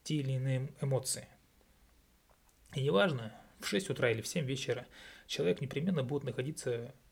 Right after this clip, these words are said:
в каком-то настроении, в том или ином. Важно уметь это отслеживать, понимать, да, и отсюда находить рычаги воздействия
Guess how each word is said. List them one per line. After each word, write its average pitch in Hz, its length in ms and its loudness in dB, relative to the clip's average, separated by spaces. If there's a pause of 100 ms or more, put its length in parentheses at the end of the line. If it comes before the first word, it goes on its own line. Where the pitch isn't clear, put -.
(120)
в - 120 -14
каком-то - 320 -2
настроении, 117 580 0 (260)
в - 100 -20
том 131 180 0
или 117 160 -2
ином. 117 220 -2
Важно 135 400 0
уметь 135 240 -4
это 113 280 -6 (460)
отслеживать, 135 560 2
понимать, 123 540 0
да, 117 320 2
и 110 460 -4 (540)
отсюда 139 340 -2
находить 127 340 -4
рычаги 127 400 -4
воздействия 123 640 -2